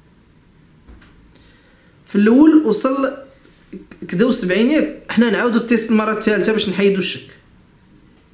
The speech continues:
علاش في الأول وصلت تلاتة وسبعين وشوية وصلت سبعة وأربعين؟ هذا هو اللي غيحيد لينا الشك باش نشوفو أشنو اللي كاين. ستين. ستين فاصلة ثمانية.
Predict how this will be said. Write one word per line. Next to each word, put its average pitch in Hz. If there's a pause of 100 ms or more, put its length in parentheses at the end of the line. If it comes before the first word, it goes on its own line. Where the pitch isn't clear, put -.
(640)
علاش 160
في -
الأول 170
وصلت 160
تلاتة 151
وسبعين 151
وشوية 170
وصلت 160
سبعة 151
وأربعين؟ 180 (420)
هذا 160
هو 175
اللي 196
غيحيد 180
لينا 165
الشك - (240)
باش 160
نشوفو 156
أشنو 165 (260)
اللي 151
كاين. - (1300)
ستين. - (1600)
ستين -
فاصلة 196
ثمانية. 170